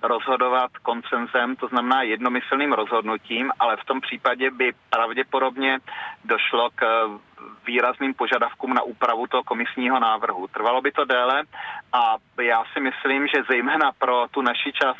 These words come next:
světa by bylo velmi nevýhodné, kdyby došlo k zvolnění tohoto návrhu. Je to paradox, Česká republika, která se zrovna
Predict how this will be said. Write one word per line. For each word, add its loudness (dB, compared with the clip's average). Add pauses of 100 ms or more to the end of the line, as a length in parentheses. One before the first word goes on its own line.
(120)
světa 2
by -2
bylo 2
velmi 0
nevýhodné, 0
kdyby -2
došlo 0
k -10 (180)
zvolnění -2
tohoto -2
návrhu. -2 (340)
Je 0
to 0
paradox, 0
Česká -2
republika, -2
která 0
se -4
zrovna 2